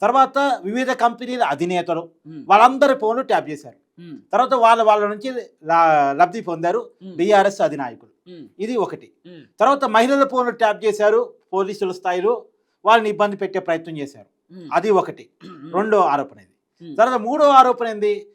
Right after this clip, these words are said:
Speaker 1: రాజకీయ నాయకుల ఫోన్లు ట్యాప్ చేశారు.
Speaker 2: మ్మ్.
Speaker 1: ప్రధానంగా ప్రత్యర్థి పార్టీలు. ఇప్పుడు
Speaker 2: మ్మ్.
Speaker 1: రేవంత్ రెడ్డి ఫోన్ ట్యాప్ చేశారు,
Speaker 2: మ్మ్.
Speaker 1: వాళ్ళ కుటుంబ సభ్యుల ఫోన్లు ట్యాప్ చేశారు. రేవంత్ రెడ్డిని ఎవరెవరు కలుస్తున్నారు,
Speaker 2: మ్మ్.
Speaker 1: కలిసి ఏమేమి చెప్తున్నారు, డబ్బులు ఏమన్నా ఇస్తున్నారా,
Speaker 2: మ్మ్.
Speaker 1: కాంగ్రెస్ పార్టీ ఫండింగ్ ఇస్తున్నారా, రేవంత్ రెడ్డికి ఫండింగ్ ఇస్తున్నారా,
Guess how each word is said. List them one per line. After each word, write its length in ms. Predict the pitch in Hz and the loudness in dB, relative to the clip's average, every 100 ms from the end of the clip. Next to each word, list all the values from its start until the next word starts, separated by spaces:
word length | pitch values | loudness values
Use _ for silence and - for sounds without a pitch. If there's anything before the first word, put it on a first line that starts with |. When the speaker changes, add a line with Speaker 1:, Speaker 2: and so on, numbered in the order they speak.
| _ - | _ 0
Speaker 1:
రాజకీయ 640 | 208 262 285 294 269 254 | 4 4 2 -4 -6 -2
నాయకుల 360 | 233 226 214 214 | 0 0 0 -4
ఫోన్లు 280 | 190 208 | -4 -8
ట్యాప్ 280 | 233 185 123 | -6 -8 -8
చేశారు. 240 | 120 _ _ _ 170 | -18 _ _ _ -20
Speaker 2:
మ్మ్. 140 | 151 110 _ | -20 -20 _
Speaker 1:
ప్రధానంగా 360 | 156 170 208 214 | 2 4 4 2
ప్రత్యర్థి 400 | 196 180 180 165 | -4 -4 -4 -4
పార్టీలు. 340 | 151 123 110 127 | -4 -6 -10 -14
ఇప్పుడు 200 | 165 175 | -8 -2
Speaker 2:
మ్మ్. 80 | |
Speaker 1:
రేవంత్ 280 | 196 208 202 | 0 0 -2
రెడ్డి 200 | 185 170 | -4 -6
ఫోన్ 180 | 165 190 | -8 -6
ట్యాప్ 220 | 180 135 | -4 -6
చేశారు, 340 | 139 135 117 117 _ | -8 -14 -18 -20 _
Speaker 2:
మ్మ్. 120 | 165 160 | -6 0
Speaker 1:
వాళ్ళ 160 | 185 | 0
కుటుంబ 300 | 196 185 208 | 0 -6 -6
సభ్యుల 320 | 185 170 165 | -6 -8 -8
ఫోన్లు 200 | 165 180 | -8 -10
ట్యాప్ 180 | 160 131 | -8 -10
చేశారు. 560 | 123 - - _ _ 147 | -12 -18 -20 _ _ 2
రేవంత్ 440 | 208 262 269 233 | 6 6 4 2
రెడ్డిని 260 | 233 233 196 | -2 0 2
ఎవరెవరు 300 | 180 208 196 | 4 2 2
కలుస్తున్నారు, 640 | 151 135 113 98 _ _ | 0 -4 -14 -20 _ _
Speaker 2:
మ్మ్. 140 | 165 127 _ 185 | -20 -20 _ 2
Speaker 1:
కలిసి 260 | 240 233 | 2 0
ఏమేమి 380 | 208 214 240 226 | 2 2 2 -4
చెప్తున్నారు, 460 | 196 - 139 117 - _ _ _ 131 | -8 -10 -14 -14 -16 _ _ _ 2
డబ్బులు 300 | 196 202 254 | 4 6 6
ఏమన్నా 220 | 226 190 | 6 2
ఇస్తున్నారా, 400 | 175 202 185 143 | -6 -2 0 0
Speaker 2:
మ్మ్. 260 | - _ | -4 _
Speaker 1:
కాంగ్రెస్ 340 | 175 214 220 208 | 0 0 0 0
పార్టీ 240 | 214 226 | 0 0
ఫండింగ్ 280 | 208 208 214 | -2 -4 -4
ఇస్తున్నారా, 380 | 208 214 233 277 | -10 -4 -2 0
రేవంత్ 340 | 247 240 226 | 0 -2 -2
రెడ్డికి 260 | 226 220 185 | -2 -4 -6
ఫండింగ్ 280 | 196 190 180 | -6 -6 -10
ఇస్తున్నారా, 400 | - 131 110 | -14 -16 -20